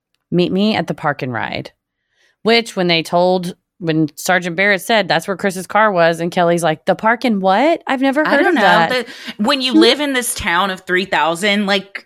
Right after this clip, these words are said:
Speaker 1: Which, it's
Speaker 2: you
Speaker 1: a
Speaker 2: probably
Speaker 1: five-minute
Speaker 2: know every
Speaker 1: drive.
Speaker 2: square inch of that <laughs>
Speaker 1: Yes,
Speaker 2: town.
Speaker 1: it's a five-minute drive from your house, too. It's,
Speaker 2: Yeah.
Speaker 1: yes, it's not like it's some remote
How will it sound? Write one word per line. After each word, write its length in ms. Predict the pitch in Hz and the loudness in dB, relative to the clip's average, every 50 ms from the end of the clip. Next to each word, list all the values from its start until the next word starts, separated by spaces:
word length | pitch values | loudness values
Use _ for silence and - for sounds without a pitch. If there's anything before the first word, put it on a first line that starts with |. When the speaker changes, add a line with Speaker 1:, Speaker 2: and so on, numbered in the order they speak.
| - 294 | -4 -2
Speaker 1:
Which, 140 | 349 - - | -2 -2 -2
it's 100 | 330 - | 0 0
Speaker 2:
you 40 | 330 - | 0 0
Speaker 1:
a 20 | |
Speaker 2:
probably 340 | - 269 247 233 220 254 247 | 4 4 4 4 4 4 0
Speaker 1:
five-minute 40 | 233 226 | 2 2
Speaker 2:
know 40 | 226 | 2
every 100 | 233 165 160 143 | 2 2 2 2
Speaker 1:
drive. 40 | 135 | 0
Speaker 2:
square 320 | 143 - - 233 208 208 | -2 -2 -2 0 0 2
inch 280 | 214 214 226 - - - | 2 0 0 0 -2 -4
of 80 | 175 - - | -6 -6 -2
that 140 | - 330 - - | -2 -2 -2 -2
<laughs> 340 | - - - _ _ - - 220 | -14 -20 -20 _ _ -8 -2 2
Speaker 1:
Yes, 240 | 349 466 508 453 | 4 4 4 4
Speaker 2:
town. 260 | - 233 202 185 240 - - | 4 2 2 0 -2 -8 -10
Speaker 1:
it's 240 | 320 339 320 - - | -10 -8 -8 -6 -6
a 60 | 339 | -2
five-minute 400 | - 349 330 339 311 330 311 254 | 2 2 2 4 4 2 0 2
drive 180 | 233 247 220 220 - | 4 2 2 2 0
from 100 | 220 202 | -2 -2
your 80 | 196 | -2
house, 260 | 208 185 160 147 - | 0 0 0 -2 -2
too. 300 | - - 175 147 143 147 - | 0 0 0 0 0 -2 0
It's, 160 | 220 214 190 | 0 0 2
Speaker 2:
Yeah. 240 | 208 202 170 143 135 | 2 2 2 0 0
Speaker 1:
yes, 360 | 143 143 226 247 226 185 175 - | -2 -2 0 2 2 2 2 0
it's 180 | - 220 - - | -2 -4 0 0
not 160 | 247 247 214 | 0 2 2
like 240 | 247 254 240 - 233 | 2 0 0 -2 -4
it's 100 | 196 - | -6 -4
some 240 | - 214 202 190 190 | -4 -4 -2 -2 -4
remote 420 | 180 175 170 180 185 180 180 - | 0 2 4 4 4 4 2 0